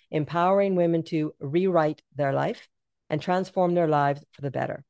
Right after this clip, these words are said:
Her personal journey from rock bottom to thriving inspires her mission to provide tools and guidance for others. Today, she's a full-time coach,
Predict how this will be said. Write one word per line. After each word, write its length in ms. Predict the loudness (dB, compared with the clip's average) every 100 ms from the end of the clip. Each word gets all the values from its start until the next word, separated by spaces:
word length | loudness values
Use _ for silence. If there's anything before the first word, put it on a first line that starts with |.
| _ _ _ _ _ _
Her 100 | -2
personal 420 | 2 0 0 -2
journey 300 | 2 2 0
from 300 | -2 -2 2
rock 240 | 2 2 0
bottom 360 | 0 0 -2 -6
to 100 | -10
thriving 720 | -4 0 2 0 -4 -6 -12 _ _
inspires 680 | -8 -8 0 2 4 2 -2
her 80 | 0
mission 380 | 0 0 -2 -6
to 80 | -4
provide 500 | -2 0 0 0 -6
tools 400 | -6 -4 -4 -6
and 160 | -8 -4
guidance 420 | -2 -2 -4 -10
for 180 | -10 -6
others. 440 | -6 -8 -10 -14 _ _ _ _ _
Today, 380 | 0 6 6 4 -6
she's 200 | -6 -6
a 60 | -2
full-time 420 | -2 0 0 0
coach, 460 | 0 0 -2 -18